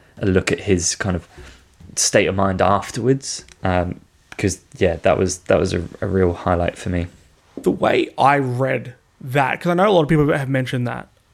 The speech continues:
Speaker 2: I think it comes down to the character didn't know what happened.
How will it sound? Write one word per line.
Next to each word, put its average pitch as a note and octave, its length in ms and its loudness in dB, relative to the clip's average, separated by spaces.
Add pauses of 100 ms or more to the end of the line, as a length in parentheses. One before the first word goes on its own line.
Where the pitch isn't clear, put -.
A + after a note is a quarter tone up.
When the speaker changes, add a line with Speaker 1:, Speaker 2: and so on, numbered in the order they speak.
(260)
Speaker 2:
I F#3+ 120 2
think D#4+ 140 -2
it A4+ 100 -4
comes D#4 180 2
down G3 200 4
to E3+ 340 2 (400)
the D#3 80 -4
character E3 540 0
didn't E3 420 -2
know C3+ 180 2
what C3 220 -4
happened. - 400 -10